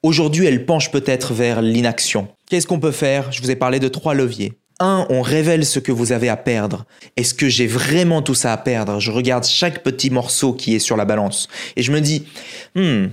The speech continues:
c'est peut-être pas si vrai que ça, c'est peut-être pas vrai. » Deux, on crée la clarté sur ce qu'on a à gagner. Qu'est-ce que j'ai à gagner ? Quelles sont les conséquences pour moi, pour ma vie, pour mon entourage, pour le monde ?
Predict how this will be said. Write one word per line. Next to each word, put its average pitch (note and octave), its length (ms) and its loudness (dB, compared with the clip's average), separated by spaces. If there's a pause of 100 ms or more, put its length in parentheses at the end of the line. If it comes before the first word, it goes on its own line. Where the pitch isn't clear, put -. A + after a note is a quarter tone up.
c'est - 180 0
peut-être C#3+ 480 -2
pas D#3+ 240 -2
si - 220 -2
vrai B2+ 240 0
que C3 160 -2
ça, C#3 340 0
c'est B2+ 220 -2
peut-être E3+ 420 -2
pas C3 160 -2
vrai. » G#2+ 320 -4 (220)
Deux, E3+ 440 2
on B2 140 2
crée D3 320 -2
la A2+ 140 0
clarté D3+ 560 -2
sur B2+ 240 -2
ce - 80 -4
qu'on A#2+ 180 0
a B2 80 2
à A2+ 220 -4
gagner. A2+ 440 -2 (280)
Qu'est-ce G3 240 0
que E3 100 -2
j'ai C#3 160 0
à C3 80 0
gagner ? A#2+ 320 -2 (240)
Quelles C#3 180 -2
sont G#3 180 2
les F3+ 100 4
conséquences C#3+ 580 -2
pour A2+ 220 -2
moi, C3 260 0
pour A#2+ 140 0
ma A2+ 160 0
vie, B2 240 -4 (200)
pour G#2+ 120 -4
mon G#2+ 140 0
entourage, A#2+ 580 -2 (120)
pour G#2 120 -2
le G2+ 80 0
monde ? G#2+ 400 -2